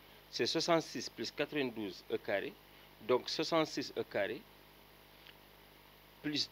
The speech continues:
deux fois soixante-six fois quatre-vingt-douze plus quatre-vingt-douze au carré. Parce que Allah, soixante-six, Muhammad, quatre-vingt-douze. Ça donne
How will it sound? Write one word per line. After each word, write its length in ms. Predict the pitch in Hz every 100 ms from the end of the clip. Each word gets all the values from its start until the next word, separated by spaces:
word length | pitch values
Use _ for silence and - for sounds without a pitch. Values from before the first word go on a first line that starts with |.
| -
deux 140 | 160
fois 260 | 175 - 147
soixante-six 540 | - 139 131 - 127
fois 200 | - 123
quatre-vingt-douze 600 | 117 117 113 101 95 117 127 - - - - -
plus 240 | 139 135 -
quatre-vingt-douze 540 | 156 151 143 123 123 107
au 80 |
carré. 300 | 101 95 87 -
Parce 140 | 98
que 80 | - -
Allah, 220 | 117 151
soixante-six, 500 | - 120 113 - 131
Muhammad, 300 | 117 117 113
quatre-vingt-douze. 380 | 107 98 85 76 - - - - -
Ça 140 | 131
donne 260 | 113 131